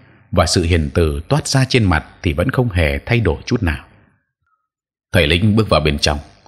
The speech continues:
ông ngồi xuống ghế, bỏ cái tay nải trên bàn rồi cười hà hà:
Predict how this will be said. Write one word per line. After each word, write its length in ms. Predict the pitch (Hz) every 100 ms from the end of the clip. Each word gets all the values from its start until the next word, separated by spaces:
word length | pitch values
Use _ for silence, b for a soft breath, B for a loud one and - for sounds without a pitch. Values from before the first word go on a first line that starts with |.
| b b b _
ông 180 | 117 110
ngồi 200 | 87 71
xuống 200 | - 98
ghế, 280 | 90 87 117 123 _ _ _ -
bỏ 220 | 90 76
cái 80 | 113
tay 140 | 127 120
nải 300 | 98 73 71
trên 220 | 120 113
bàn 260 | 82 67 67
rồi 140 | 73
cười 160 | - 69
hà 180 | 78 73
hà: 320 | 73 65